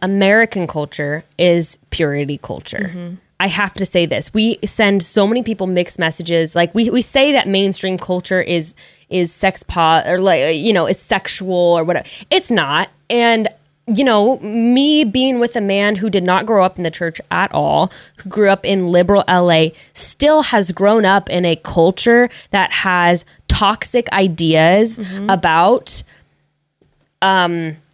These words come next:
Speaker 1: how, what women's sexuality should look like, about kink, about all these different things. And I think that so many people,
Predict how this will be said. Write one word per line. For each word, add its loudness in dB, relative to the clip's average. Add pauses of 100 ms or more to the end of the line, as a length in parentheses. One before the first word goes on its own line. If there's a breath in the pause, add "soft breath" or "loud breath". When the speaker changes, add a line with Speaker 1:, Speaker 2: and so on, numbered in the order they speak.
Speaker 1:
how, -6
what 4
women's 2
sexuality 0
should -6
look 0
like, 0
about 0 (180)
kink, -6 (260 loud breath)
about 2
all 4
these 2
different -2
things. 0
And 2
I 0
think 2
that 0
so 2
many 0
people, -6